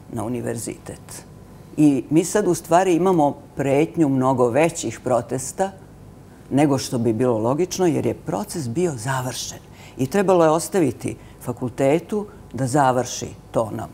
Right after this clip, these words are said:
n-, nov način, da prosto raspiše novi konkurs. Tamo su ljudi koji mnogo bolje nego članovi saveta znaju kako treba u toj situaciji da se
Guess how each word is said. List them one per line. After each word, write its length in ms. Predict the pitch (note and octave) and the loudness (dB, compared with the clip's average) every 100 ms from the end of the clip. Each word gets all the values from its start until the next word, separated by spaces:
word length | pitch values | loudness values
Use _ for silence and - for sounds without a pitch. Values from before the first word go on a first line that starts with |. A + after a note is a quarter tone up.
| - | -8
n-, 120 | B2+ B2 | -6 -2
nov 420 | B2+ A#2 B2 G2+ | -2 0 0 0
način, 380 | A2 A2+ - B2+ | -2 -2 -2 -2
da 260 | G#2+ G#2 G2 - | -2 -6 -8 -12
prosto 320 | - - G#2 | -10 -10 -6
raspiše 440 | F2 - - - - | -8 -8 -12 -12 -4
novi 260 | B2 E3 F3 | 0 2 2
konkurs. 600 | E3+ D#3+ D#3+ D#3+ - - - - | 2 2 2 -2 -6 -12 -16 -8
Tamo 200 | - D#3 | 0 0
su 160 | C#3 C#3 | 0 0
ljudi 280 | C#3 D#3+ C3+ | 2 2 2
koji 200 | - C#3 | 0 0
mnogo 440 | F3+ B3 - C#3 | 0 0 2 2
bolje 340 | A#2+ D3 D#3 C3 | 4 4 4 2
nego 180 | A#2+ | -2
članovi 440 | B2 C3 A#2+ A#2 - | -4 -2 -2 -2 -4
saveta 600 | - A#2 C3+ D#3+ D3+ - - - | 0 4 4 2 0 -2 -4 -14
znaju 680 | A#2 G#2+ B2 A#2+ D3 E3+ D3 - - | -6 0 2 4 6 6 4 -6 -2
kako 320 | - C#3+ - | 2 2 0
treba 300 | A2 B2 G#2 | -6 -4 -4
u 60 | A2 | -4
toj 200 | - B2 | -4 -4
situaciji 580 | - - G2+ G#2+ - A#2+ | -4 -4 -2 -2 -2 -6
da 120 | - | -6
se 280 | - - | -8 -8